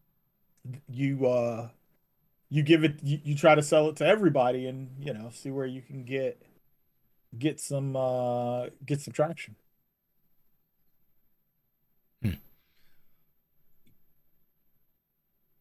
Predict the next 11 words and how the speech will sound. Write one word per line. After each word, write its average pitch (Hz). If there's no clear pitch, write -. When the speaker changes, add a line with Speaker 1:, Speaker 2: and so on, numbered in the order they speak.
Speaker 2:
We 160
shall 156
see. 90
That'll 135
be 131
interesting 120
to 104
see 110
where 101
that 82
goes. -